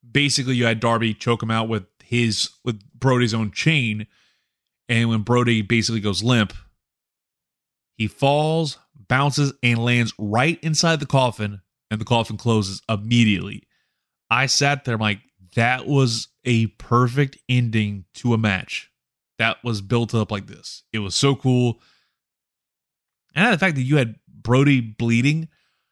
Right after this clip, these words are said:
I'm talking gushing right out the gate. This was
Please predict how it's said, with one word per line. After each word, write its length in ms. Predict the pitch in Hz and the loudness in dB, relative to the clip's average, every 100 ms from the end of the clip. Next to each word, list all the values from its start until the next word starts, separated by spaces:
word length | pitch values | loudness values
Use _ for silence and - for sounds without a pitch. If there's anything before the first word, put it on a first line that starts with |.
| _ _ 131 | _ _ -2
I'm 200 | 147 135 | -2 0
talking 460 | 131 117 95 92 90 | -2 -2 -8 -20 -2
gushing 640 | 117 147 147 - 101 82 85 | 4 6 6 2 -2 -8 -14
right 300 | 101 107 123 | -4 0 2
out 100 | 131 | 0
the 80 | 110 | -2
gate. 200 | 113 120 | -4 -2
This 200 | 123 - | -2 -2
was 160 | 117 | -4